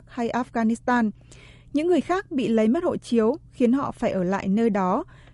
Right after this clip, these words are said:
Những người này thường phải sinh sống trong những điều kiện thiếu vệ sinh và vô nhân đạo, phải chen chúc nhau trong những căn phòng nhỏ và không được chăm sóc y tế.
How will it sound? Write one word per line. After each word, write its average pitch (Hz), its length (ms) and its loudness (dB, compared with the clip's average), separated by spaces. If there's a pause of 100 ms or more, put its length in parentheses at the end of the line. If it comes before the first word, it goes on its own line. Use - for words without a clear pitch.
Những 320 160 -2
người 349 180 4
này 214 360 2
thường 214 220 0
phải 180 160 -4
sinh 240 180 0
sống 220 300 0
trong 247 300 0
những 214 140 0
điều 233 120 2
kiện - 240 -2
thiếu 202 200 0
vệ 240 180 -2
sinh 226 320 2
và 190 160 0
vô 214 160 0
nhân 220 200 2
đạo, - 200 0 (480)
phải 240 180 2
chen 247 220 2
chúc 302 200 -4
nhau 254 300 2
trong 233 240 0
những 233 120 -2
căn 247 160 -2
phòng 196 260 0
nhỏ 196 300 2 (200)
và 208 140 0
không 240 260 0
được 220 140 0
chăm 226 140 -2
sóc 302 180 -4
y 254 100 0
tế. 208 380 0